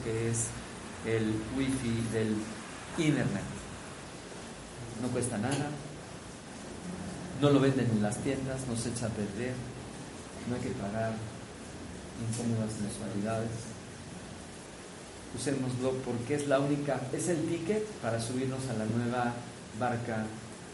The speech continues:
de Noah. Está zarpando.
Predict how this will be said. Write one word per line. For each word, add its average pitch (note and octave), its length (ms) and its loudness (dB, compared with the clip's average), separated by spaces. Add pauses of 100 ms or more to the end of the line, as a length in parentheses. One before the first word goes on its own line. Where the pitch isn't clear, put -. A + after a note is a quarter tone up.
(280)
de G#2+ 180 4 (260)
Noah. A2+ 320 4 (3750)
Está - 240 2
zarpando. G2+ 440 0